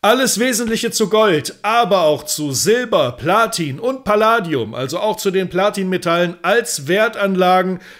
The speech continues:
das erfahrt ihr ausführlich und leicht verständlich in meinem Buch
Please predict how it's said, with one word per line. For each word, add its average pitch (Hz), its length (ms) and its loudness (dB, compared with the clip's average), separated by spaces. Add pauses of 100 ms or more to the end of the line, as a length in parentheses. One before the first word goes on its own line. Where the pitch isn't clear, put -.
(120)
das 190 240 2
erfahrt 185 420 -2
ihr 165 180 -2
ausführlich 156 720 -4
und 131 140 -8
leicht 151 480 0
verständlich 180 840 -2
in 214 160 0
meinem 196 380 0
Buch 156 380 0